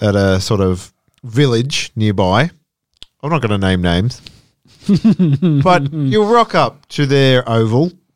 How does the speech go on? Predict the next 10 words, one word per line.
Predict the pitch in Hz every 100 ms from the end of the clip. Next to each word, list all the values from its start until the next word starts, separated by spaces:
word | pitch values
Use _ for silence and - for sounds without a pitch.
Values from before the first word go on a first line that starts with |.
| _ _ _ _ _ _ _ -
um, | 107 107 104 101 101 - _ _ _ _ _ _ _ _ _ _ _ - - _ _ -
and | 135 131 127 123 - _ _ _ _ _ _ -
there'll | 147 139
be | 147 143 135 127 _ _ _ _ -
two | - 170 170 165 165 _ _ _
or | 131 123
maybe | 117 120 117 110
three | - 123 123
guys | 117 110 104 101
there | 101 101 98 98